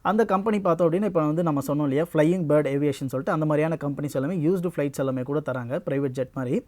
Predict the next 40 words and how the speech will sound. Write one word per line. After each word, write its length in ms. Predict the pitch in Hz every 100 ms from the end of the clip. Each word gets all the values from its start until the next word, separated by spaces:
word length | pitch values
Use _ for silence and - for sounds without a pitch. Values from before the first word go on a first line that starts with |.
| -
ஃபஸ்ட்டு 220 | 220 311
நம்ம 160 | 277 220
ஒரு 100 | 175
லாயரை 340 | 165 240 247 196
பார்த்துட்டு 280 | 156 147
லீகல் 460 | 175 170 202 214 170
இன்ஃபர்மேஷன்ஸ் 400 | 151 156 147 139
எல்லாமே 280 | 139 139 156
கிளியர் 280 | 147 143 139
பண்ணோம். 280 | 123 131 226 - - -
லாயர் 300 | 151 226 262 208
அப்படிங்கிறப்ப 440 | 190 180 160 262
நார்மலா 400 | 208 165 175 185
இல்லாம 360 | 170 147 139 262 294 - _
ஏவியேஷன் 540 | 160 254 262 226 - 180
லாயர் 220 | 165 156
கமிட்டி 340 | 151 139 147 151
அப்படின்னு 260 | 139 151
ஒண்ணு 60 | 127
இருக்கு. 220 | 120 220
So, 140 | 180
அது 280 | 131 170 196
மூலியமா 240 | 170 170 190
வந்து 240 | 135 220
நம்ம 200 | 156 143
ஒரு 120 | 135
அட்வொகேட்டை 380 | 127 151 151 135 123
செலக்ட் 200 | 131 127
பண்ணிட்டு, 340 | 127 131 240
அவர் 320 | 143 156 226
மூலியமா 360 | 196 156 143 170
நம்ம 160 | 156 135
டாக்ஸ் 300 | 190 196 -
கிளியர் 280 | 160 147 143 139
பண்றது, 300 | 127 123 131
என்ன 200 | 127 180
வாங்க 260 | 147 131 131
போறோம், 220 | 127 127
அதுக்கான 260 | 127 135 127
டாக்குமெண்டேஷன் 680 | 127 156 170 143 127 -